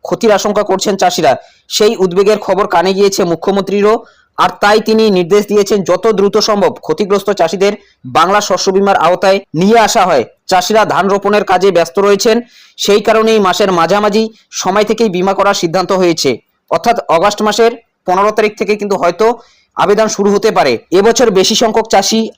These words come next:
আলু চাষে বীমা করেছিলেন, তার সুফল তারা পেয়েছেন। একশো কোটি টাকার ক্ষতিপূরণ রাজ্যের চাষিরা পেয়েছেন। ক্ষতিগ্রস্ত ধান চাষিরাও যাতে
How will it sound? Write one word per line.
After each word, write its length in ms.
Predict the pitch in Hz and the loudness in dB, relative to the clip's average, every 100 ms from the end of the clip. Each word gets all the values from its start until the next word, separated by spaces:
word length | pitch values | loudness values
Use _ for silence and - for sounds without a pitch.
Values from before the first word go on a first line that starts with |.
| - | 0
আলু 140 | 202 | 0
চাষে 240 | 214 208 208 | 0 0 0
বীমা 180 | 175 185 | 0 -2
করেছিলেন, 460 | 196 202 196 214 214 214 - | 0 0 0 0 0 -4 0
তার 160 | 180 - | 0 0
সুফল 260 | 185 170 208 | -4 -2 0
তারা 140 | 196 196 190 | 2 2 2
পেয়েছেন। 320 | 185 226 214 220 _ _ - | 0 0 -2 -4 _ _ -2
একশো 280 | 156 - 233 | -2 0 0
কোটি 200 | 226 220 | 0 0
টাকার 260 | 208 226 - | 0 0 -2
ক্ষতিপূরণ 400 | 180 202 190 202 180 | -4 -4 -2 0 2
রাজ্যের 280 | 165 185 190 | 0 0 0
চাষিরা 280 | 165 196 196 | 0 0 0
পেয়েছেন। 360 | 196 185 156 123 - _ _ | 2 0 0 -2 -8 _ _
ক্ষতিগ্রস্ত 500 | - 175 226 220 214 214 175 | -4 -2 0 0 0 -2 0
ধান 140 | 185 196 | -2 0
চাষিরাও 360 | 202 214 214 220 - _ 247 | 0 2 2 2 -4 _ -2
যাতে 240 | 175 | 0